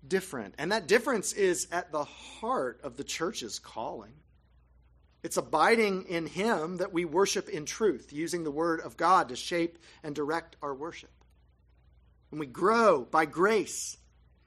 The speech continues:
as we study the word of God individually and collectively, and we seek daily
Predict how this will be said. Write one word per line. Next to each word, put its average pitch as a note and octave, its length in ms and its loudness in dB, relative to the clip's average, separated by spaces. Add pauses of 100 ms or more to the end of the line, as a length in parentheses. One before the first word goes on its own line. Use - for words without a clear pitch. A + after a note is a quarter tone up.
as F3+ 160 -2
we F#3+ 80 -2
study A3 720 6 (140)
the G3 80 6
word G#3 240 8
of G3+ 140 -2
God G#3 400 12
individually F#3+ 800 6
and D3 120 -8
collectively, F3 840 4
and D3+ 100 -4
we E3+ 80 -2
seek - 460 -6
daily F#3+ 560 4